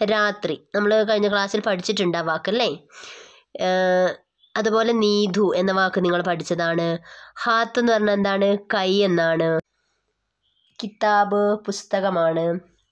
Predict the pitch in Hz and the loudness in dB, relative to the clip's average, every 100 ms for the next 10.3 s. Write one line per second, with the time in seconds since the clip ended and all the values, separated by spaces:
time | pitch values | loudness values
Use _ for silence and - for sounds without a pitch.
0 | _ - _ _ _ 208 208 220 233 - | _ -20 _ _ _ -6 -2 2 0 -2
1 | - 247 208 156 - 220 220 220 208 202 | -2 0 0 -2 -4 0 0 2 2 0
2 | 196 175 185 185 185 175 160 - _ _ | 0 -2 -2 -2 -2 0 0 -4 _ _
3 | _ _ _ _ - 185 202 214 220 214 | _ _ _ _ -10 -2 0 0 0 0
4 | 240 214 208 214 214 190 185 180 - 190 | 0 2 2 0 -2 -4 -2 -2 -4 -4
5 | 170 - - _ _ _ _ _ _ _ | -2 -2 -8 _ _ _ _ _ _ _
6 | _ _ _ _ _ _ _ _ _ _ | _ _ _ _ _ _ _ _ _ _
7 | _ _ _ _ _ _ _ _ - 190 | _ _ _ _ _ _ _ _ -4 0
8 | 196 196 190 185 180 185 185 220 208 220 | 0 0 2 2 0 -2 -4 -4 -4 0
9 | 214 190 185 185 - - - 180 165 165 | 2 2 2 0 -2 -6 -4 -2 0 0
10 | 160 - | 0 -2